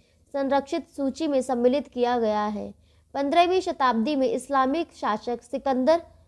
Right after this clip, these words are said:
बुतकिश-, बुतशिकन के आदेश पर इस मंदिर का विध्वंस किया गया।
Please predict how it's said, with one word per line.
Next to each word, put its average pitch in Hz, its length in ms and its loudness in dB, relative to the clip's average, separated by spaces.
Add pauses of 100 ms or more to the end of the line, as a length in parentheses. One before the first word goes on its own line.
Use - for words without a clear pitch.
(840)
बुतकिश-, - 960 -4
बुतशिकन 269 600 0
के 285 160 0
आदेश 254 520 2
पर 262 100 -4
इस 285 240 -4
मंदिर 262 320 0
का 262 160 0
विध्वंस 233 600 2
किया 214 320 -2
गया। 190 360 -4